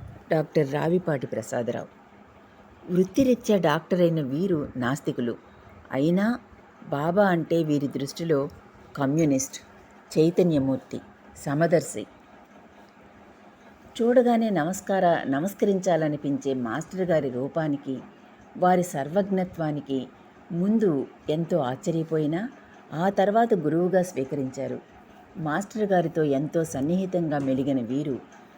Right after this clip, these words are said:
తమ అనుభవాలను మనకు అందజేయడం ఎంతో ముదావహం. సాయిబాబా అంటే కమ్యూనిస్టు నా దృష్టిలో. నేను నాస్తికుడినైనా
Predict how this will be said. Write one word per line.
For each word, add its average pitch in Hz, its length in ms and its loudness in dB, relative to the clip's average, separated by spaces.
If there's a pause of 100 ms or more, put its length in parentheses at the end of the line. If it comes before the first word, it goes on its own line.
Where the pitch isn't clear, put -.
(160)
తమ 170 160 2
అనుభవాలను 165 840 0 (140)
మనకు 165 300 -2
అందజేయడం 135 680 -2 (240)
ఎంతో 143 340 -4
ముదావహం. 123 560 -2 (2000)
సాయిబాబా 214 720 2
అంటే 165 520 2 (140)
కమ్యూనిస్టు 170 580 2
నా 135 140 0
దృష్టిలో. 123 480 -6 (720)
నేను 202 300 4
నాస్తికుడినైనా 156 1080 0